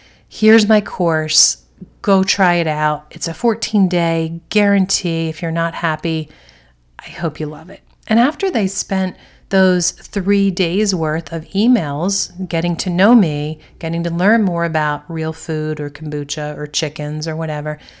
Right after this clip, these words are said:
they're more eager to then invest in one of the products that I've made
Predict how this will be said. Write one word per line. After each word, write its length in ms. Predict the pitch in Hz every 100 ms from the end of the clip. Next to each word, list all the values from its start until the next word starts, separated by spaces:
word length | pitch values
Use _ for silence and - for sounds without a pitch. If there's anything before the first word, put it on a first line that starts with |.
| -
they're 100 | -
more 240 | 240 311 285
eager 500 | 185 175 170 165 165 - _ _ -
to 360 | - 196 185
then 200 | 170 165
invest 800 | 180 196 180 247 208 202 - -
in 240 | 185 175
one 200 | 165 156
of 120 | 185 196
the 80 |
products 540 | 196 - 147 151 147 -
that 120 | 156
I've 200 | 151 151
made 500 | 170 208 185 156 156